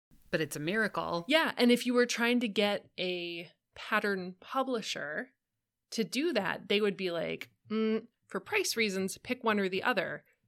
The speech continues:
Speaker 2: And fortunately, Sylvia McFadden has a good sense of, like, people's styles being different and wants to present this information in two different ways. And it's really functional for people who want to make this design.
Speaker 1: Yeah,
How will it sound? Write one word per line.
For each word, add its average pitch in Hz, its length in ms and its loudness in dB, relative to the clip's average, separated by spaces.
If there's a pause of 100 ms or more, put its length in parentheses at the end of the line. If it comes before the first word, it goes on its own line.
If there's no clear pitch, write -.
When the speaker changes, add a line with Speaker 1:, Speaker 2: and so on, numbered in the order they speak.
(340)
Speaker 2:
And 190 300 0
fortunately, 240 640 0
Sylvia 208 320 4
McFadden 202 760 2
has 180 600 0
a 180 560 -6 (160)
good 208 180 2
sense 220 260 2
of, 214 100 -2
like, 170 240 -4 (240)
people's 196 340 -6
styles 233 440 4
being 180 220 -2
different 180 400 -4
and 185 120 -4
wants 185 200 -2
to - 80 -4
present 180 380 2
this 180 160 -4
information 214 520 2
in 226 140 4
two 247 120 -2
different 269 260 0
ways. 262 280 4
And 196 160 -2
it's 185 160 -4
really 196 200 0
functional 202 440 -4
for 196 140 -6
people 190 260 -4
who 196 80 -2
want 175 120 0
to 170 80 -8
make 165 180 -10
this 180 180 -6
design. 240 440 -6 (1300)
Speaker 1:
Yeah, 143 120 -8